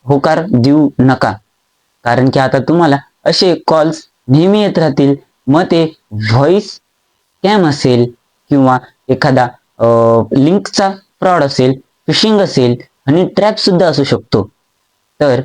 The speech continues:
ही रील आत्ताच सेव्ह करून घ्या आणि तुमच्या मित्रांना पण लवकरात लवकर ही रील शेअर करा, जेणेकरून तेही या ट्रॅपपासून दूर राहतील. कारण की या साडेतीन अब्ज लोकांमध्ये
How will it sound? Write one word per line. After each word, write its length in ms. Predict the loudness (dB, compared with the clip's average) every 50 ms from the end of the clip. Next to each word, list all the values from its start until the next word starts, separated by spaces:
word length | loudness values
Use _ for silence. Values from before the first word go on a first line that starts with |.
| -8 -14 _ _ _ -4
ही 160 | -2 0 0
रील 260 | 2 2 2 2 0 0 -4 -8 _ -8
आत्ताच 460 | -6 -6 -4 -4 -2 -4 -4 -2 0
सेव्ह 160 | 0 0 0
करून 260 | 2 2 2 2 2 2
घ्या 140 | 2 0 -2 -4 -10 _ _ -4
आणि 220 | 0 0 2 2
तुमच्या 440 | 2 0 0 0 2 0 -2 -2 0
मित्रांना 580 | 0 2 2 2 2 0 0 0 2 2 0 0
पण 260 | 0 -2 -2 -2 -2 -6 -12 _ _ -4
लवकरात 380 | -2 0 0 0 0 -2 -2 0 0
लवकर 280 | 0 0 2 0 0
ही 160 | 2 2 2
रील 140 | 2 2 0 -2 -4 _ _ _ -6
शेअर 280 | -2 0 0 2 2
करा, 180 | 0 0 -2 -2 -6 -10 _ _ _ -2
जेणेकरून 500 | 0 2 2 2 2 2 0 0 0 -2
तेही 720 | -4 -8 _ _ _ _ -2 0 2 2 2 2 0 -2 -6 -14 -20 -12 _ 0
या 240 | 0 2 2 0 -2 -6 _ _ _ -4
ट्रॅपपासून 640 | -2 -2 -2 -2 -2 -4 -2 0 0 0 0 2 0 2
दूर 160 | 2 2 2
राहतील. 300 | 0 0 0 -2 -4 -4 -4 -10 _ _ _ -2
कारण 260 | 0 0 2 0 0
की 240 | 2 0 0 0 -2 -8 -16 _ -4
या 240 | 0 0 0 0 -2
साडेतीन 760 | -4 -8 _ -4 -2 0 0 0 0 -2 -2 -2 0 0 0 -2 -4 -4
अब्ज 280 | -4 0 0 2 2 2
लोकांमध्ये 720 | 2 0 0 0 0 0 2 2 2 2 2 2 0